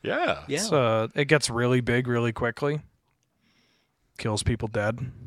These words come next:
Speaker 3: It's a five mana two two, but it's also Commander. Commander players would rather chop off their arm than play Lightning Bolt.
Speaker 2: Mm-hmm.
Speaker 1: <laughs> It's, I,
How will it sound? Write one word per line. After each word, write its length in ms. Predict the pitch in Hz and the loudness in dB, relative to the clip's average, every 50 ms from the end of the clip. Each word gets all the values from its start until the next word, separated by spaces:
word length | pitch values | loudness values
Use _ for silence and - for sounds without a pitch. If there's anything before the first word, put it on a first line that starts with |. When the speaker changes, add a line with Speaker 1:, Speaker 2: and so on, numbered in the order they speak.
| - - - _ _ _ | -20 -20 -20 _ _ _
Speaker 3:
It's 220 | - 123 107 - - | -4 -4 -2 -2 -2
a 60 | 120 | -2
five 240 | - - 120 110 110 | 0 0 0 0 0
mana 220 | 113 110 110 110 - | -2 -2 -2 -4 -2
two 180 | - - 113 | -2 0 0
two, 300 | 107 - 139 131 139 147 - - | 2 2 4 4 2 2 0 0
but 100 | 147 120 | 0 0
it's 140 | 110 - 127 | 0 2 0
also 200 | 113 - - 117 | 0 0 -2 -4
Commander. 540 | - - 120 113 110 117 123 143 147 156 - _ _ _ _ _ _ _ _ _ _ _ _ _ _ _ _ _ _ _ _ _ | -4 -6 -6 -4 -4 -2 0 0 0 -2 -4 _ _ _ _ _ _ _ _ _ _ _ _ _ _ _ _ _ _ _ _ _
Commander 260 | - - 123 113 110 113 | -8 -4 -2 0 0 0
players 400 | - 127 117 110 113 117 - 127 | 2 2 2 2 2 0 0 0
would 120 | 120 107 | -2 0
rather 420 | 117 113 110 113 113 113 120 120 - _ | 2 2 2 2 2 0 -2 -2 -6 _
chop 300 | - - 139 120 113 - | 2 4 4 4 6 4
off 240 | 127 117 113 - - | 4 2 2 2 0
their 220 | 131 120 113 113 113 | 0 2 2 4 4
arm 400 | 113 113 117 123 120 - - - | 4 2 2 0 0 -2 -6 -6
than 160 | - 127 113 107 | -4 -2 -2 0
play 160 | - 123 113 | 0 0 -2
Lightning 340 | 107 107 110 117 123 123 117 | -2 -2 -4 -4 -2 -2 0
Bolt. 220 | 117 123 135 131 _ _ _ _ _ - | 2 2 2 0 _ _ _ _ _ -12
Speaker 2:
Mm-hmm. 300 | - 117 - 107 117 127 151 - - - - - - - - - - 135 - _ - - 180 - - | -12 -10 -8 -8 -8 -10 -10 -12 -16 -14 -12 -12 -10 -10 -12 -12 -12 -12 -12 _ -12 -12 -8 -4 -4
Speaker 1:
<laughs> 80 | - - _ _ - - - - - - - - 127 127 - - 151 131 - - - - - | -4 -4 _ _ -20 -18 -18 -16 -16 -16 -12 -10 -10 -8 -6 -4 -4 -4 -4 -6 -18 -8 -2
It's, 500 | - 160 151 - - - 143 139 - - - _ - _ - 127 104 - - - - - - 123 117 - - - 120 - - - - - _ - | 0 0 0 0 -4 -8 -10 -10 -10 -10 -12 _ -18 _ -12 -12 -12 -12 -16 -20 -18 -14 -12 -10 -10 -10 -10 -10 -12 -12 -14 -20 -20 -14 _ -4
I, 200 | 113 131 113 | -2 -2 -2